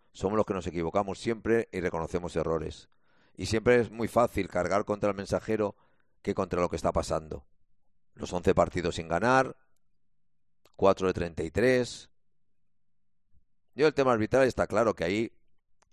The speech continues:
eh, no hay duda, que no hay colores aquí, que es algo que se vio.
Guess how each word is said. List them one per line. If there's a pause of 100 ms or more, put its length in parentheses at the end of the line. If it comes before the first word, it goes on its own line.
(100)
eh,
no
hay
duda, (880)
que
no
hay
colores
aquí,
que
es
algo
que
se
vio.